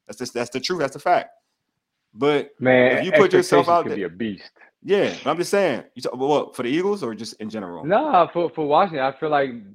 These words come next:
Speaker 2: them going into this game being an underdog, I think that's
Speaker 1: Oh,
Speaker 2: great for them.
Speaker 1: yeah.
Speaker 2: I think, I think they had expectations last week because they were off to a hot start.
Speaker 1: Yeah.
Speaker 2: They were one of the, they were one of three teams mentioned as
Speaker 1: Yeah.
Speaker 2: surprising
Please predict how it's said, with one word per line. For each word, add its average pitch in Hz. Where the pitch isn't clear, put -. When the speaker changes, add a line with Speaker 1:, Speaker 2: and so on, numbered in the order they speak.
Speaker 2:
them 147
going 165
into 143
this 147
game 143
being 135
an 127
underdog, 113
I 113
think 123
that's 135
Speaker 1:
Oh, 170
Speaker 2:
great -
for 107
them. 98
Speaker 1:
yeah. 143
Speaker 2:
I 131
think, 165
I -
think 175
they 175
had 151
expectations 156
last 156
week 131
because 123
they 131
were 135
off 135
to 131
a 117
hot 135
start. 139
Speaker 1:
Yeah. 151
Speaker 2:
They 143
were 151
one 151
of 147
the, 135
they 143
were 156
one 156
of 139
three 160
teams 151
mentioned 156
as 135
Speaker 1:
Yeah. 127
Speaker 2:
surprising 151